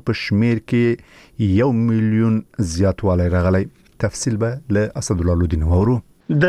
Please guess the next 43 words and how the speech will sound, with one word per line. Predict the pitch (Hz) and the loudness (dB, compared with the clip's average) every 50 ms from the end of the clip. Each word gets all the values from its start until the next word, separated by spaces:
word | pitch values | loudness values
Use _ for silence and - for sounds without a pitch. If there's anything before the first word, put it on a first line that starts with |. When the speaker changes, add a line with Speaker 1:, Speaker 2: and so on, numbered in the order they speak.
| 185 190 202 | 0 0 -2
Speaker 2:
ملګرو | 208 202 208 247 240 233 | -2 -2 0 0 0 0
ملتونو | 220 208 190 185 185 - 202 190 196 | 0 -2 -2 -2 -2 -2 -2 0 0
امنیت | 185 165 160 160 160 170 170 175 | 0 -2 -2 -4 -4 -4 -6 -6
شورا | - - 165 160 156 151 | -4 -4 -2 -2 -2 -2
د | 143 139 | -4 -4
کابل | - 143 131 131 156 160 | -4 -4 -4 -2 -2 -2
په | 151 - | -2 -2
وخت | 147 147 156 - - - | 0 -2 -2 -2 -6 -8
پرون | - 135 147 160 160 151 | -4 -2 0 0 0 0
ماښام | 139 131 135 - 185 190 185 180 | 0 -2 -2 -2 -2 -2 -2 -2
د | 160 | -2
افغانستان | 151 139 117 120 123 127 131 127 - - 160 156 151 | -2 -4 -4 -4 -4 -4 -4 -6 -6 -6 -4 -4 -2
د | 143 135 127 | -2 -2 -2
وضعیت | 131 123 - 175 180 180 - | -2 -2 -2 -4 -4 -4 -6
په | - | -4
اړه | 139 127 120 123 127 127 131 - 123 113 113 | -2 -2 -2 -2 -2 -4 -4 -4 -4 -4 -2
غونډه | 127 117 107 101 107 110 | -2 -4 -4 -4 -4 -4
وکړه. | 113 113 - 127 135 135 - _ _ _ _ _ _ _ _ - | -6 -6 -6 -8 -8 -8 -10 _ _ _ _ _ _ _ _ -4
د | 147 165 160 160 165 | -2 0 0 0 -2
افغانستان | 147 165 175 180 175 - 196 190 185 | -4 -2 -2 -2 -2 -2 0 0 0
لپاره | 180 185 185 175 175 | 0 -2 -2 -2 -2
د | 175 170 165 165 | -2 -2 -2 0
ملګرو | 160 160 151 165 165 160 | 0 0 0 0 0 0
ملتونو | 160 151 147 139 139 160 156 156 147 | 0 -2 -2 -2 -2 -2 -2 -2 -2
د | 147 | -2
سرمنشي | 135 - 143 127 123 127 123 117 - - 143 139 135 135 | -4 -2 -2 -2 -2 -2 -2 -2 -2 -2 -2 0 0 -2
استازې | 131 - - 156 160 156 147 160 160 147 143 | -4 -4 -4 -4 -4 -2 0 0 0 0 2
روزا | 147 151 135 147 | 0 0 0 0
اوتمبای | 147 131 139 135 - 127 127 131 170 185 175 | -2 -2 -4 -4 -4 -4 -2 0 0 0 0
وا | 160 151 151 143 | 0 0 -2 -2
چې | 139 - 143 127 | -2 -4 -4 -2
غونډې | 135 147 147 143 143 139 | -2 -2 -2 -2 -2 -2
ته | 147 | -2
یې | 143 143 127 | -2 -2 -2
د | 131 | -2
افغانستان | 123 120 - 127 127 123 117 - 143 143 139 | -4 -4 -4 -4 -4 -4 -4 -4 -4 -4 -2
د | 135 120 123 | -2 -2 -2
وضعیت | 127 123 127 170 175 175 180 - - _ _ _ _ _ _ _ | -2 -2 -2 -2 -2 -2 -4 -10 -20 _ _ _ _ _ _ _
د | 147 156 151 139 | -4 -4 -2 0
دوه | 170 185 180 | -2 -2 0
زره | 185 175 170 | 0 -2 -2
درویشتم | 160 151 151 151 151 135 - - 170 165 | -2 -2 -2 -2 -4 -4 -4 -4 -4 -4
کال | 156 - 160 160 151 151 | -4 -4 -2 -2 -2 -2